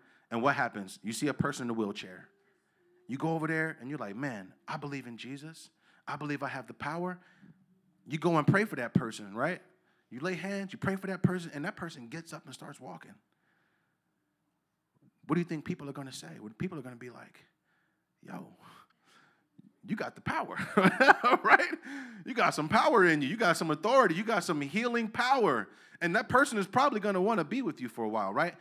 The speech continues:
That's what happened with Jesus. Jesus had a bunch of followers, but he started speaking the truth, and people didn't like that. So they said, "Hey, man, look, this way, this new kingdom, this, this way of life,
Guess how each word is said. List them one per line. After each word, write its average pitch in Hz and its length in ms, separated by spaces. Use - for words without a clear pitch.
That's 175 200
what 156 120
happened 165 360
with 139 100
Jesus. 120 520
Jesus 185 320
had 156 140
a 113 60
bunch 190 340
of 170 80
followers, 156 720
but 143 140
he 147 80
started 135 280
speaking 131 340
the 98 80
truth, - 500
and 104 120
people 165 220
didn't 101 180
like 175 220
that. - 180
So 107 100
they 147 80
said, - 160
"Hey, 165 160
man, 131 260
look, 147 180
this - 200
way, 123 460
this 120 240
new 151 200
kingdom, 135 480
this, 135 280
this 170 300
way 120 560
of 92 180
life, 110 720